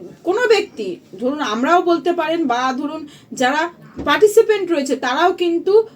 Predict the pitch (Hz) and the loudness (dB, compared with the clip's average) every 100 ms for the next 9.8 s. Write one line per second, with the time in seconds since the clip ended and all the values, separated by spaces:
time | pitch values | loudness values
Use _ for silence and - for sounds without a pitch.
0 | - - 294 339 370 349 269 254 320 - | -18 -4 2 4 4 2 -2 -4 -4 -2
1 | 330 339 349 339 247 - 311 262 247 220 | 0 0 0 -2 -2 -8 -10 -8 -6 -8
2 | - 294 262 214 214 269 339 392 - - | -8 -10 -6 -6 -4 -4 -6 -10 -18 -20
3 | - 294 370 381 392 359 370 370 254 254 | -8 -6 -2 -2 0 0 0 0 0 -2
4 | 320 339 359 370 320 - 330 370 359 359 | -4 -4 0 -2 -2 -6 2 4 4 2
5 | 381 453 - - 214 269 294 269 339 370 | 0 -2 -6 -18 -8 -6 -2 2 6 6
6 | 339 226 262 320 415 381 392 311 302 339 | 4 0 -2 4 4 6 4 2 -2 -4
7 | 330 339 302 320 320 269 - 349 262 254 | -6 -8 -6 -6 -4 -6 -2 -2 -2 -6
8 | 302 330 302 226 - 277 - 294 285 254 | -4 -2 0 -2 -4 -12 -12 -12 -6 -6
9 | 208 - - 196 - 294 311 330 | -6 -12 -10 -8 -6 -6 -4 -4